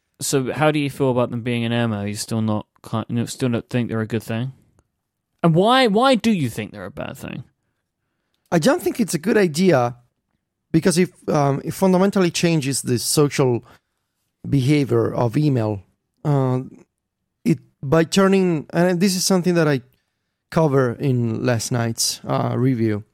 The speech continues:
Speaker 2: Uh, it, r-, those types of features, turning email into something like messaging, uh, it,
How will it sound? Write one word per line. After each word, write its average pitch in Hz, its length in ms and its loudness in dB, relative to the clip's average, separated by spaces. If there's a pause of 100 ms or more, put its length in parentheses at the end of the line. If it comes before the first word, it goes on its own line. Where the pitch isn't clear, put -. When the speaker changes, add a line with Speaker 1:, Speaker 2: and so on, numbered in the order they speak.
(140)
Speaker 2:
Uh, 131 300 -4
it, - 120 -8 (360)
r-, 180 440 -8 (760)
those 170 800 -2 (320)
types 180 280 2
of 165 80 0
features, 151 500 -2
turning 160 520 0
email 160 320 2
into 151 500 2 (1400)
something 196 280 2
like 165 180 2
messaging, 120 680 0 (400)
uh, 123 560 0
it, 151 160 -10